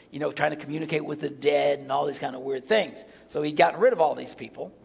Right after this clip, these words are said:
as, as he was supposed to. Uh,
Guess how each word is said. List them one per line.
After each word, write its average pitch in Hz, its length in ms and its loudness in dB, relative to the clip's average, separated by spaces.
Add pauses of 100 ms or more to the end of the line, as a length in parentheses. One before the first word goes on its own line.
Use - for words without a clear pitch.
(300)
as, 135 300 -6
as 127 200 -6
he 143 60 -4
was 131 120 -8
supposed 202 320 0
to. - 180 -14 (540)
Uh, 117 180 -2